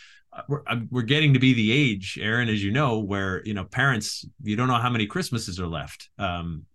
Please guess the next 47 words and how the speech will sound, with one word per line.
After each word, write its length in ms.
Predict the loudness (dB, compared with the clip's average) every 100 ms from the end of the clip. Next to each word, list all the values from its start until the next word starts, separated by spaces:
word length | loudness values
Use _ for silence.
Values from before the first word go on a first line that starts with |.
| -10
i-, 40 |
if 260 | -6 -4 -2
you're 100 | -2
lucky 240 | -2 0
enough 160 | -2 -4
to 80 | -2
have 220 | -2 0
grandparents, 460 | -2 -2 -4 -2
I 100 | -2
don't, 280 | -2 -2 -4
mine 140 | -4 -4
have 100 | -4
been 120 | -6
gone 220 | -4 -4
a 60 | -2
while. 320 | -2 -2 -6 -14 -20 -20 -20 _
Um, 280 | 0 0 0
uncles 440 | 0 0 2 0 0
and 140 | -2
parents, 480 | 0 2 2 0 -6
it, 140 | -8 -4
it's 460 | -4 -4 -10 -10 -14 -6
each 260 | -4 -2
one 180 | 0 2
you 120 | 2
look 160 | 0 0
at 140 | 0
and 80 | -2
you 60 | -6
go, 200 | -6 -8
"I 140 | -8 -6
wonder 360 | -4 -2 0
if 140 | -2 -2
this 180 | -4 -4
is 100 | -2
our 120 | 0
last 260 | 0 -2
Christmas." 640 | -4 -6 -4 -8 -12 -14 -8
And 160 | -2
that's, 380 | 0 0 -2 -10
that's 240 | -6 -6 -4
a 40 |
sort 220 | -4 -4
of 120 | -4
different 280 | -8 -8 -8
perspective 500 | -10 -12 -12 -12 -14 -10
too. 240 | -8 -8